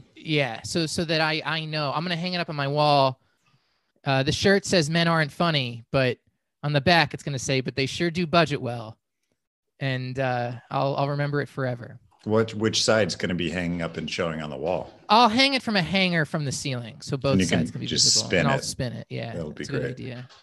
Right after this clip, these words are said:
Speaker 2: Yeah, now it's, now it's, now it's art, really.
Speaker 1: Yeah.
Speaker 2: So that's a cheap piece of art, I'd say.
Speaker 1: Twenty-five dollars in a hanger, yeah.
Speaker 2: Yeah, well, that was, that, that was, I'd call that a successful, uh, challenge, but I don't need to follow up on that again, I guess.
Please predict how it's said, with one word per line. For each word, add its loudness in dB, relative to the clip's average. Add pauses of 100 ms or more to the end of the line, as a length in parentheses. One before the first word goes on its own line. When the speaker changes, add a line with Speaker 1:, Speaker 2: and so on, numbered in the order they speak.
(120)
Speaker 2:
Yeah, 4
now 4
it's, 2
now 8
it's, 4
now 8
it's 2
art, 0
really. -6 (320)
Speaker 1:
Yeah. -12 (880)
Speaker 2:
So 4
that's 6
a 2
cheap 6
piece 6
of 6
art, 4
I'd -2
say. 0 (680)
Speaker 1:
Twenty-five 2
dollars 6
in -2
a 0
hanger, 0
yeah. -2 (460)
Speaker 2:
Yeah, 0
well, 6
that 8
was, 6
that, 4
that 8
was, 4
I'd 2
call 8
that 8
a 6
successful, 4
uh, 8
challenge, 6
but 4
I 4
don't 6
need 6
to 2
follow 4
up 2
on 2
that -2
again, -6
I -8
guess. -4